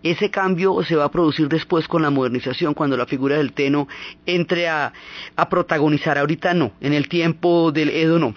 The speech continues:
Está el shogun. Hay doscientos setenta daimios, o sea, señores de las grandes provincias. Y hay también, señores chicos, hay otros que se llaman los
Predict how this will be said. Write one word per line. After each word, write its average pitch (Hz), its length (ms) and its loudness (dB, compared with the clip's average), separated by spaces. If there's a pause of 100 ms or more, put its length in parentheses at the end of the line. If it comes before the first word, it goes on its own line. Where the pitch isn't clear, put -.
(520)
Está 233 240 0
el 226 60 -2
shogun. 233 420 2 (840)
Hay 190 180 0
doscientos 220 720 -2
setenta 170 560 -2
daimios, 156 680 -2 (220)
o 156 160 0
sea, 185 300 -2
señores 190 580 0 (680)
de 165 160 0
las 151 220 0
grandes 185 480 0
provincias. 160 580 0 (480)
Y 170 140 -2
hay 202 120 0
también, 208 560 0 (100)
señores 170 380 0
chicos, 175 440 -4
hay 185 220 0
otros 208 360 0
que 180 100 0
se 170 140 -2
llaman 175 400 0 (340)
los 185 240 0